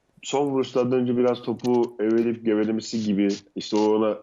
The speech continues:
e, enerji anlamında güç kaybettiriyor. Ama, e,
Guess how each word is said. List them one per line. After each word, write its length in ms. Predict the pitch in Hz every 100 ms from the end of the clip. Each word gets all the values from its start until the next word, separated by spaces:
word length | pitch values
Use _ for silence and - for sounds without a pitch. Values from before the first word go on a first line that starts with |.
| -
e, 140 | 95
enerji 520 | 87 101 104 107 101 120
anlamında 320 | 107 98 90
güç 220 | 104 110
kaybettiriyor. 680 | 104 90 87 - 85 85 95 113 _ _ _ _ _ _ 104
Ama, 240 | 110 110
e, 220 | 107 98